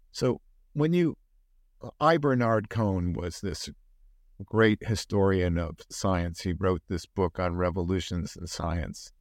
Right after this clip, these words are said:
And if I can distill down this six, seven, eight hundred page book to just one thought, he said that science becomes revolutionary when it advances conceptual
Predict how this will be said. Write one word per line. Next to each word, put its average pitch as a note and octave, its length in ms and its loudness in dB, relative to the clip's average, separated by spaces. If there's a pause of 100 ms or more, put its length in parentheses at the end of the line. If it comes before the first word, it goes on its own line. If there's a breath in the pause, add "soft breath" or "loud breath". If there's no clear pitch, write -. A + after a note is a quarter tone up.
And A2 80 -6
if B2 100 0
I C3+ 100 4
can A#2+ 160 0
distill C3 460 0
down G#2+ 300 0
this F#2 320 -8 (680)
six, - 380 -4
seven, G2+ 420 0
eight G2+ 160 2
hundred F#2 360 -2
page F2+ 320 2 (120)
book G2+ 200 2 (200)
to F2 420 -2 (100)
just - 280 -6 (140)
one F2+ 460 -2
thought, G#2+ 340 2
he G#2 180 -4
said A2 400 0
that G2+ 200 0 (880)
science C#3+ 560 2 (380)
becomes G#2+ 500 0
revolutionary G2+ 920 2
when F#2 400 0
it F2+ 180 0 (140)
advances G#2+ 760 -2
conceptual F#2+ 760 -2